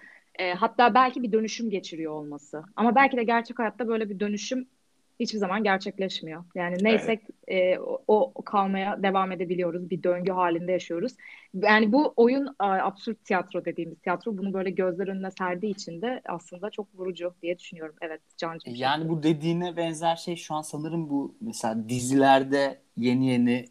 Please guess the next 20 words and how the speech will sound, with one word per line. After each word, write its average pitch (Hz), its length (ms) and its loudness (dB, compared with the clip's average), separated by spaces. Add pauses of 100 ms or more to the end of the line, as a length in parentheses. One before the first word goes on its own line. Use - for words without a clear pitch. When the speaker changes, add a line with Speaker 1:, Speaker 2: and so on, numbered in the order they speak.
(120)
Speaker 3:
e, 113 280 0 (840)
daha 131 180 10
çok 147 220 -6
izlenen 131 440 0
diziler 123 640 -2
biraz 135 340 0
bunu 147 400 -2 (500)
sanırım 113 460 -2
ön 110 160 2
plana 110 320 2
alıyorlar. 101 480 0
Hani 110 140 -4
sıradan 139 480 6
Speaker 1:
Hı 135 40 -4
hı. - 40 -14 (120)
Speaker 3:
insanlar 123 540 2
görüyoruz, 101 400 -2
böyle 101 120 -8
kahraman 120 520 2
olmayan, 117 460 0